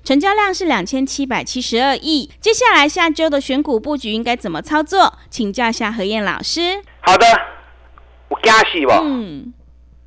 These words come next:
Speaker 2: 一开盘跌那么凶，一下子而已，二十分钟时间，从开低十八点，然后一路杀到二十分钟变成跌一百八十点。
Speaker 1: 嗯。
Speaker 2: 哦，你在惊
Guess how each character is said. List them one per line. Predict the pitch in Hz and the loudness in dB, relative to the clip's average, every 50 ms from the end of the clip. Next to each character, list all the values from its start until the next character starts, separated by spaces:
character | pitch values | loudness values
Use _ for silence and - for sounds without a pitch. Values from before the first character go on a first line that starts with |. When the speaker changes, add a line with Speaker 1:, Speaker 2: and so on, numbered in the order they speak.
| _ - - - | _ -18 -6 -4
Speaker 2:
一 | 254 | -2
开 | - - - 254 262 254 254 | 0 2 4 6 6 6 6
盘 | 254 - 190 185 190 202 196 - | 6 6 6 6 6 6 4 4
跌 | - 185 196 | 6 6 6
那 | 214 226 | 6 6
么 | 233 214 190 | 6 4 2
凶， | - - - 214 202 196 196 202 196 - - - - - - - - - - - - _ _ - - - _ _ - | 2 4 4 6 6 6 6 4 -2 -10 -18 -20 -20 -20 -20 -20 -20 -20 -20 -20 -20 _ _ -20 -20 -20 _ _ -6
一 | 214 - - | -4 0 4
下 | 294 269 247 220 | 4 6 6 4
子 | - 180 185 196 | 4 4 6 6
而 | 208 | 8
已， | 196 175 147 123 117 101 - - - _ _ _ _ _ _ _ _ _ _ _ _ _ - | 6 6 4 2 -4 -8 -12 -16 -20 _ _ _ _ _ _ _ _ _ _ _ _ _ 2
二 | 254 262 233 208 214 | 4 4 4 4 4
十 | 220 202 | 4 6
分 | 220 220 220 | 6 6 6
钟 | 208 214 208 202 | 6 6 6 4
时 | - 170 175 160 | 2 0 -2 2
间， | 175 190 185 185 185 190 185 - - - - - - _ _ _ - - _ - - | 6 6 6 6 6 2 -2 -10 -20 -20 -20 -20 -20 _ _ _ -20 -20 _ -12 -4
从 | - 160 160 175 190 190 - | 2 6 6 6 6 4 0
开 | - - 202 202 202 208 | 0 4 6 6 6 6
低 | 202 - 214 208 202 - - | 4 4 0 0 0 0 -2
十 | 180 | -6
八 | - - 180 180 180 180 175 | 0 4 4 6 6 6 4
点， | 175 - 113 104 98 85 80 - - - - - - - - - - - _ - - | 2 0 0 0 0 -2 -4 -12 -20 -20 -20 -20 -20 -20 -20 -20 -20 -20 _ -14 -2
然 | - 135 | 4 6
后 | 156 170 - 151 | 6 6 6 6
一 | 156 160 | 4 6
路 | 202 214 185 - - | 6 6 4 4 4
杀 | - 185 175 175 170 | 6 6 8 8 6
到 | - 180 165 151 135 117 - - - - - - | 8 8 8 8 6 6 2 -2 -14 -20 -10 0
二 | - 233 226 202 - - | 4 6 6 6 6 4
十 | 170 | 4
分 | 165 185 190 185 | 6 6 6 6
钟 | 175 185 180 185 | 6 4 4 6
变 | - 208 175 156 | 4 4 4 4
成 | 151 151 147 | 2 0 -2
跌 | - - 135 139 143 | -2 2 2 2 2
一 | 156 | 2
百 | - - 117 107 | 2 4 4 4
八 | - 127 120 120 117 | 4 2 2 2 0
十 | - - 95 | -2 -6 -16
点。 | - - - - | -16 -14 -10 -8
Speaker 1:
嗯。 | 294 302 285 262 226 185 170 147 - 226 - - - - - | -6 -4 -4 -4 -4 -6 -8 -12 -14 -16 -18 -20 -20 -8 0
Speaker 2:
哦， | - 175 156 135 120 113 110 156 | 2 4 6 6 6 4 4 4
你 | 214 | 6
在 | 208 208 196 | 6 6 4
惊 | - 170 | 4 4